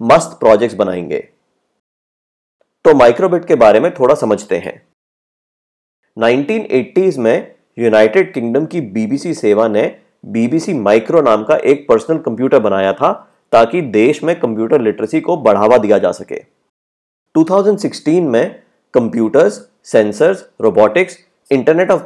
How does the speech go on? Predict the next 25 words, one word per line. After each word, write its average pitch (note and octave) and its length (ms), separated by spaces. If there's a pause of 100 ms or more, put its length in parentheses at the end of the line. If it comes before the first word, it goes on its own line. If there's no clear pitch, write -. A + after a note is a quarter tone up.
Things F3 220 (140)
आदि A2 280
से D#3+ 120
बच्चों A2 380
को D#3+ 100
परिचित A2+ 440
करने A2 280
के G#2+ 160
लिए G#2+ 420 (280)
बीबीसी C#3 540
और - 400
अन्य D#3+ 260
संस्थाओं C3 500
ने C3+ 100
मिलकर A2 420 (260)
माइक्रोबिट D3 480
निकाला, G2 420 (720)
जो F3 460 (140)
करोड़ों D3 340
की G#3 140
संख्या D3+ 380
में C#3+ 120
फिर D#3+ 400 (220)
यूके C3 420
में E3 380